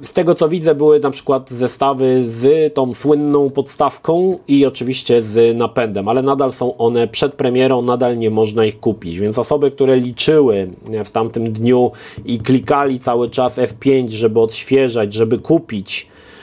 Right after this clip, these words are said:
e, PlayStation pięć Pro nagle się obudziły, że zwykłe wersje digital już są niedostępne, bo już ludzie wykupili.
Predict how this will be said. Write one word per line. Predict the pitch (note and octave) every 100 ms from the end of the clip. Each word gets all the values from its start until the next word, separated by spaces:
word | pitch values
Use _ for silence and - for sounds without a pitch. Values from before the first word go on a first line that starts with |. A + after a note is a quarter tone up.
| - -
e, | A2 A#2 A#2 A#2
PlayStation | - B2+ B2+ D3+ C#3+ C#3+ C3+
pięć | C#3 B2
Pro | - C3 C3 D#3+ - _ _ _ _ _ A2+
nagle | A2+ A#2+ B2
się | C3+
obudziły, | A#2 A2+ G#2+ B2+ B2
że | A#2
zwykłe | A#2 A#2+ B2
wersje | A2+ A#2 A#2 A#2+
digital | A2 A2 A#2 A#2+
już | A#2 -
są | -
niedostępne, | A#2+ A#2 A#2+ - B2+ G#2+ F#2+
bo | G2+
już | G2+
ludzie | G#2+ G#2+
wykupili. | G#2+ A2 B2+ - B2+ G#2